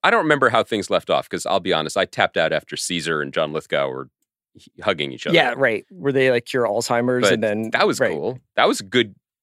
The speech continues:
Speaker 1: <laughs> See what happens when man and ape work
Speaker 2: <laughs>
Speaker 1: together? My thing was, the apes in the beginning of this trailer are like, "They say that humans once flew in skies
Speaker 2: Yeah.
Speaker 1: and talked across continents." I'm like,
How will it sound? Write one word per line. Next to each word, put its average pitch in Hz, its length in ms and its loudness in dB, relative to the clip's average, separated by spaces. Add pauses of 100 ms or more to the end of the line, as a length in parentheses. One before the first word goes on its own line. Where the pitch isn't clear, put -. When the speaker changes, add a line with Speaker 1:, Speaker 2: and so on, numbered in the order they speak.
(140)
Speaker 1:
<laughs> - 380 -8
See 262 200 0
what 339 140 2
happens 320 560 0
when 165 300 2
man 165 260 6
and 170 120 6
ape 160 200 4 (120)
work 151 200 0
Speaker 2:
<laughs> - 40 -6
Speaker 1:
together? 240 520 4 (920)
My 185 240 6
thing 165 240 2
was, 85 480 -2 (240)
the 160 160 2
apes 226 240 2
in 175 60 -4
the 151 60 2
beginning 135 360 0
of 107 60 -2
this 110 140 -2
trailer 90 540 -4 (180)
are 98 120 0
like, 87 260 0 (100)
"They 101 180 2
say 156 400 2
that 117 200 2 (180)
humans 98 600 -2
once 113 320 0
flew 147 360 -2
in 117 140 0
skies 127 580 4
Speaker 2:
Yeah. 160 160 4
Speaker 1:
and 139 80 0
talked 139 240 0
across 123 240 0
continents." 151 440 -2
I'm 139 120 0
like, 143 140 0